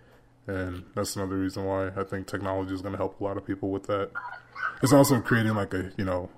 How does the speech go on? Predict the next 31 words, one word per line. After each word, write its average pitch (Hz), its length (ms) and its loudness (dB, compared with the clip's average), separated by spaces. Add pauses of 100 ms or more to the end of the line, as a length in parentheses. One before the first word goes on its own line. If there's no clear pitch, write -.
technology 104 440 0
is 95 80 -6
kinda 95 200 0
playing 95 340 -2
into 92 540 -4 (600)
how 92 160 2
politics 98 540 -2
has 92 120 -6
changed 95 380 -4
things 92 260 -6
now. 95 220 -2
Like, 92 420 -6 (800)
the 95 80 -2
government 101 460 2
is 90 140 -4
always 92 260 0
kinda 92 380 -4 (1000)
striving 98 460 2
to 95 60 -2
be 95 160 0
the 92 120 -4
most 90 400 -4 (100)
legitimate 95 520 -2
source 101 360 -2
in 98 80 -2
everybody's 95 540 2
<laughs> - 0 -
mind 92 380 -4
of - 320 -8
authenticity. 95 880 -4 (100)
So, 92 640 0